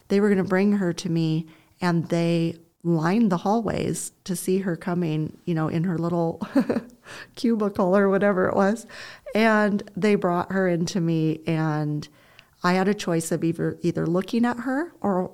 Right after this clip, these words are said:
holding her because I had a big neck brace on. And so I definitely wanted to look at her, and I wanted to hold her. And so they were very kind at the hospital that they put her, um, on my floor, which was the orthopedic floor instead of the maternity floor.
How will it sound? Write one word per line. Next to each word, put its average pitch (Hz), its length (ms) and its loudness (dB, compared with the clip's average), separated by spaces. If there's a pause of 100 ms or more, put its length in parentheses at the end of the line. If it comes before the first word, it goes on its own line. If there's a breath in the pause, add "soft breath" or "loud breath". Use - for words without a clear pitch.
holding 170 400 -2
her 175 200 -2
because 156 640 -4 (100)
I 151 280 -4 (340)
had 170 200 -2
a 160 60 -4
big 160 280 -4
neck 156 220 -4
brace 156 360 -6
on. 156 300 -2 (840 soft breath)
And 175 220 2
so 165 460 -2 (420 loud breath)
I 175 60 -2
definitely 180 440 0
wanted 175 180 0
to 170 60 -4
look 160 220 -4
at 156 120 -2
her, 156 120 -2
and 151 120 -6
I 147 80 -6
wanted 147 340 -6
to 151 60 -6
hold 160 300 -8
her. 156 280 -6 (440 loud breath)
And 175 180 -2
so 185 240 2
they 180 180 2
were 175 140 0
very 196 280 0
kind 180 420 -4
at 170 100 -8
the 170 80 -6
hospital 165 600 -4
that 156 220 -6
they 156 120 -4
put - 380 -8
her, 165 460 -2 (580 loud breath)
um, 160 280 -2
on 165 200 0
my 165 240 0
floor, 147 360 -4
which 156 220 -6
was 160 140 -8
the - 80 -16
orthopedic 160 720 -4
floor 147 280 -6
instead 147 380 -8
of - 120 -10
the - 140 -8
maternity 156 680 -4
floor. 156 480 -8